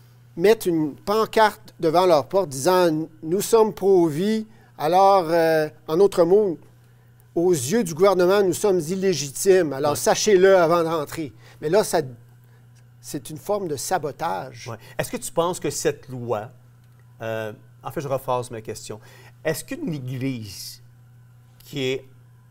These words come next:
Speaker 2: en général, une église chrétienne, c'est, c'est pro-vie, est-ce qu'une église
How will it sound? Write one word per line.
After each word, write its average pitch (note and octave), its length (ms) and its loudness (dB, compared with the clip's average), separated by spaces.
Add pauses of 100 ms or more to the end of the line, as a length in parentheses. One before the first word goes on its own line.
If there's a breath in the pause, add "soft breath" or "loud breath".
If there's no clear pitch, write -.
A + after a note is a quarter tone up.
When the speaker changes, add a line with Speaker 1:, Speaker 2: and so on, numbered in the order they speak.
(200)
Speaker 2:
en B2 80 -14
général, C#3+ 340 -4
une A#2+ 80 -10
église A#2+ 540 -12
chrétienne, B2 680 -8
c'est, G#2+ 540 -12
c'est A2+ 160 -14
pro-vie, A2+ 540 -14
est-ce C3 160 -10
qu'une B3 240 -8
église A#2 680 -10